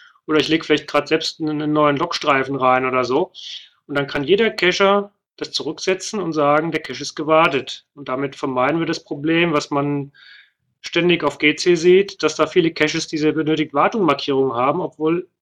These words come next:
wieder alles in Ordnung ist. Aber der Owner kümmert sich nicht drum. Das kann bei uns jeder Cacher machen.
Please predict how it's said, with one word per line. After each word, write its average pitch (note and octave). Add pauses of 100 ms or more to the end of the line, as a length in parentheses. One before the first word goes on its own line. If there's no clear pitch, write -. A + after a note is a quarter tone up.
(160)
wieder D3+
alles D3+
in D#3
Ordnung D3
ist. -
Aber C#3+
der D3+
Owner E3 (300)
kümmert F#3+
sich B2
nicht A#2+
drum. C3 (180)
Das -
kann C#3
bei B2+
uns C#3+
jeder D#3
Cacher C3
machen. A#2